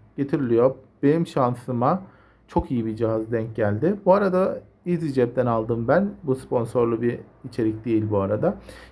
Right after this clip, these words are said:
EasyCep'te iyi, mükemmel ve çok iyi diye üç kategori var.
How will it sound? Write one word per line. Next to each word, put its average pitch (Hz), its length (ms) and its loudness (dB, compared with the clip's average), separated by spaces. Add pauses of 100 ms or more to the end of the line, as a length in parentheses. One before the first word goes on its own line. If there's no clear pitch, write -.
(120)
EasyCep'te 180 760 2 (460)
iyi, 180 420 4 (1040)
mükemmel 170 720 4 (420)
ve 185 120 0
çok 196 260 -2
iyi 135 160 0
diye 202 160 0
üç 190 120 -6
kategori 113 540 2
var. 113 260 -8